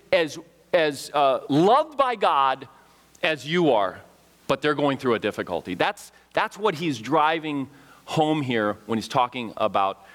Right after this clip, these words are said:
uh, giving, um, to, to the Corinthians. They are no less important to God than you are. So generosity,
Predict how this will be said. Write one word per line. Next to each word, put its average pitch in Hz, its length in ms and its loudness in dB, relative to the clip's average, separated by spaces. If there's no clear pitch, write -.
uh, 104 180 2
giving, 104 460 -2
um, 92 440 -2
to, 117 240 2
to 127 140 0
the 104 80 -4
Corinthians. 104 680 -4
They 165 180 2
are 151 120 0
no 156 260 2
less 175 300 0
important 131 720 -4
to 123 80 -2
God 107 420 0
than 107 200 -2
you 104 240 0
are. 69 200 -6
So 139 320 0
generosity, 175 840 0